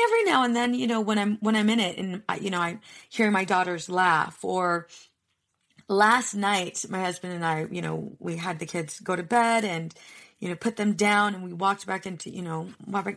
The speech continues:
walked back into our room, attempted to go to sleep, and Brooklyn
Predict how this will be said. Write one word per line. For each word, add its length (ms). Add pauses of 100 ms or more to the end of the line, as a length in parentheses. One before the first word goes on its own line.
walked 280
back 200
into 220
our 120
room, 400 (760)
attempted 460
to 60
go 140
to 80
sleep, 460 (360)
and 600 (1080)
Brooklyn 600